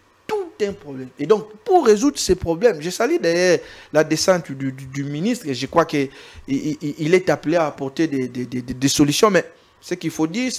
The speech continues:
il n'est pas le seul. Plusieurs ministres sont passés. Il n'y a pas toujours eu la suite. Et donc, quel est aujourd'hui le pouvoir du ministre de la Justice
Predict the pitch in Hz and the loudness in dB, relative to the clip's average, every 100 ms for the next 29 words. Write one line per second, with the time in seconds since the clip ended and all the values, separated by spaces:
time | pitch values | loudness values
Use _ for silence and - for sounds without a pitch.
0 | - 156 147 147 190 156 156 214 196 - | -10 -10 -8 -2 0 0 -2 -2 -2 -8
1 | 202 202 185 180 170 160 185 156 151 202 | -2 0 0 -4 -8 -8 -6 -6 0 0
2 | 208 - - - 131 127 226 226 233 220 | 0 -4 -20 -10 -8 -2 -2 -2 -6 -4
3 | 247 208 185 139 - 127 113 _ - - | -4 -4 -4 -6 -8 -14 -18 _ -20 -4
4 | 175 - - - _ _ _ _ _ - | 0 0 0 -18 _ _ _ _ _ 4
5 | 349 359 359 605 - 180 170 185 170 170 | 4 6 4 2 2 2 2 -4 -4 -6
6 | 131 - _ _ _ _ _ - _ - | -8 -12 _ _ _ _ _ -20 _ -20
7 | _ - 320 - - 330 302 311 285 - | _ 2 2 2 -4 -4 0 4 4 2
8 | - - _ _ _ _ _ _ _ _ | -4 -16 _ _ _ _ _ _ _ _
9 | _ _ _ _ _ _ _ 127 135 160 | _ _ _ _ _ _ _ -14 -6 0
10 | 190 214 285 277 180 160 147 139 131 135 | 4 4 4 2 0 -4 -4 -4 -6 -10
11 | - 277 - - | -8 -8 -8 -10